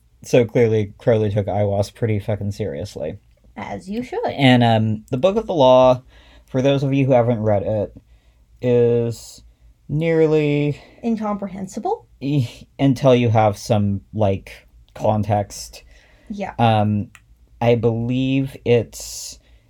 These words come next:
Speaker 1: in three parts. There is sort of a monologue from Hadit, and then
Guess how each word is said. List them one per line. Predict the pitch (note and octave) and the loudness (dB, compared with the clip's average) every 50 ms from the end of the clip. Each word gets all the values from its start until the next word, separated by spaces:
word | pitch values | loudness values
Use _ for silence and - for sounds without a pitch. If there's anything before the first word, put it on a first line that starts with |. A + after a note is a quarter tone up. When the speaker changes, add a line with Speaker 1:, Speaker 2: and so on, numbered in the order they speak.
| _ _ | _ _
Speaker 1:
in | - B2 A#2+ A#2+ | -2 0 0 0
three | A2+ - - - C3 C3+ B2+ | -2 -6 -6 -4 -2 -2 -2
parts. | B2 - - B2 A2+ A2 A2 A2 A2 - - - - - | -4 -4 -4 -2 0 0 0 -2 -4 -6 -12 -18 -20 -10
There | - - A2+ A2 G#2 G#2 G#2+ | -6 -4 -2 -2 -2 -2 -4
is | G2 G#2 G2+ - - - - - _ _ _ _ _ _ _ _ | -4 -6 -8 -10 -14 -16 -18 -18 _ _ _ _ _ _ _ _
sort | _ - - C3 B2 | _ -10 -4 -2 0
of | A#2 A2+ | 0 0
a | A2+ | 0
monologue | A2+ A2+ A2 A#2 A#2 A#2 A#2+ A#2 A2+ A2 A2+ A2+ G#2+ | 0 0 0 0 0 0 0 0 0 0 -2 -2 -4
from | - - B2 A2+ G#2+ G#2+ G#2 F2 F2+ - _ _ _ - | -6 -4 -4 -2 -2 -2 -4 -6 -8 -12 _ _ _ -12
Hadit, | - - A#2 A2+ G#2 G#2+ C3+ E3 E3+ - _ - - - - - _ _ _ _ _ _ _ _ _ _ _ - | -6 -4 -4 -2 -2 -2 -4 -4 -6 -8 _ -16 -16 -16 -18 -20 _ _ _ _ _ _ _ _ _ _ _ -4
and | A2 A2 A2 G#2+ | -2 -2 0 0
then | A2 A2 G#2 G#2+ A2 G#2 | 0 0 0 -2 -2 -4